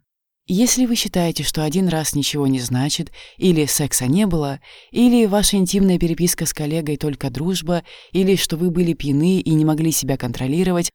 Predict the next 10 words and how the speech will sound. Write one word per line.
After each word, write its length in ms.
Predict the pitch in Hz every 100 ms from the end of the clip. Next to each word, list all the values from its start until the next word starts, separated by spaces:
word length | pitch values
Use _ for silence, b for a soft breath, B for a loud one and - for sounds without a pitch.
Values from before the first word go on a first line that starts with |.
| -
но 260 | 196 190 -
ваш 360 | 160 202 233 -
партнёр 420 | 214 208 202 160
или 180 | 151 151
партнёрша 760 | 156 160 165 135 120 - 123 _ B B
видят 420 | 139 175 208 233
это 240 | - 170 170
иначе, 540 | 185 151 120 - 131 _ _ _ _
проблема 540 | - 156 143 135 127 156
есть. 480 | 160 123 - -